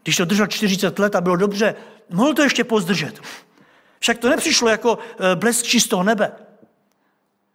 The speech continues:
Víte, to bylo pozvolna zase během těch čtyřiceti let míru lid Boží odpadával, ale Bůh to držel.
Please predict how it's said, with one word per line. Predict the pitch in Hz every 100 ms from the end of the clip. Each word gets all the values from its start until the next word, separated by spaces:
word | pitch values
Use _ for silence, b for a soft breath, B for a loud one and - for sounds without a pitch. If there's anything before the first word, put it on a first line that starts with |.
| _
Víte, | 202 226 240
to | 247 -
bylo | 254 262
pozvolna | 269 311 269 311 277 254
zase | 214 277 269
během | 233 233
těch | 226 233
čtyřiceti | - 262 247 254 247
let | 262 277 - b b b _ -
míru | 180 240 262 254 B B - _ -
lid | 165 233 254
Boží | 269 233
odpadával, | 262 254 254 233 220
ale | 214
Bůh | 196 247
to | 269
držel. | 247 269 226 196